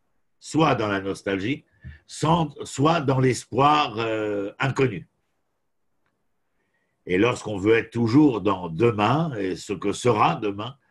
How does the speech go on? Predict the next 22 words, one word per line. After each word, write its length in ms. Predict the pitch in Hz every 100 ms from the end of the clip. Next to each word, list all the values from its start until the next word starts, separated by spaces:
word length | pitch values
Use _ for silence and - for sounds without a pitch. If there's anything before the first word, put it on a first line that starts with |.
| _ _ _
ou 80 | 90
lorsqu'on 360 | 104 101 - 98
veut 200 | 90 104
être 320 | 120 - 98
toujours 500 | 85 117 113 165 120
dans 180 | 113 104
ce 120 | 113
qui 260 | 104 117
fut 300 | 104 190 185 -
et 80 |
ce 120 | 82 98
qui 220 | 82 95
a 100 | 85
été, 380 | 73 127 139 - _ _ _ _ _ _ _ _
c'est 220 | - 117
que 80 | -
ça 140 | 101
va 140 | 98
très 180 | 98 98
mal 200 | 98 123
à 80 | 92
l'instant, 380 | 95 98 - -